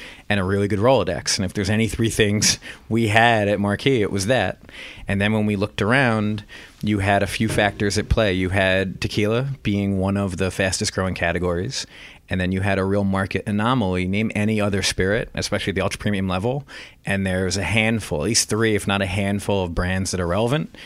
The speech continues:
So, you know, a Glenlivet and a Macallan, you name it, in Scotch. Now bourbon's hot. Back then it really wasn't. In vodka,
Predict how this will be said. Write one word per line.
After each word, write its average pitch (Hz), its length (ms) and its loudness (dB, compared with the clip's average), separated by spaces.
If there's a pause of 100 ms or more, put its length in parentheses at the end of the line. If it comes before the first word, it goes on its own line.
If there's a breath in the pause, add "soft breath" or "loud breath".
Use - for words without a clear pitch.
(120 loud breath)
So, 87 480 0 (340 loud breath)
you 104 80 -4
know, 92 180 -4 (220)
a 120 80 -4
Glenlivet 113 540 2
and 104 100 0
a 104 40 0
Macallan, 104 760 0
you 101 100 0
name 107 220 2
it, 98 80 2
in 98 80 0
Scotch. 104 540 0
Now 104 120 0
bourbon's 104 380 -2
hot. 98 240 0
Back 95 160 -2
then 98 140 0
it 85 40 -2
really 101 220 0
wasn't. 113 360 2
In 98 140 -2
vodka, 107 560 0